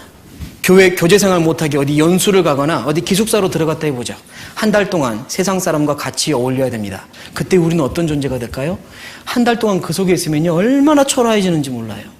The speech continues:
한없이 약해지고, 나약해지고, 왠지 비참해지고. 예, 우리에게서 하나님 빼면 우리는 너무나도 나약한 존재입니다. 그러나 우리에게 하나님이 있기 때문에, 내 중심에 하나님이 계시기 때문에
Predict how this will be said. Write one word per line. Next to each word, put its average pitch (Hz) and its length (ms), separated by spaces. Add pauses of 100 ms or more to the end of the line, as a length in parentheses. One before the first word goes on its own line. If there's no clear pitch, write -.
(1200)
한없이 208 460
약해지고, 151 460 (480)
나약해지고, 175 720 (180)
왠지 269 440
비참해지고. 196 760 (360)
예, 127 180
우리에게서 226 540
하나님 240 320
빼면 196 220
우리는 165 260
너무나도 175 420
나약한 123 440
존재입니다. 127 600 (880)
그러나 104 540
우리에게 131 360
하나님이 180 540
있기 - 200
때문에, - 300 (420)
내 220 260
중심에 240 440
하나님이 285 540
계시기 233 340
때문에 180 500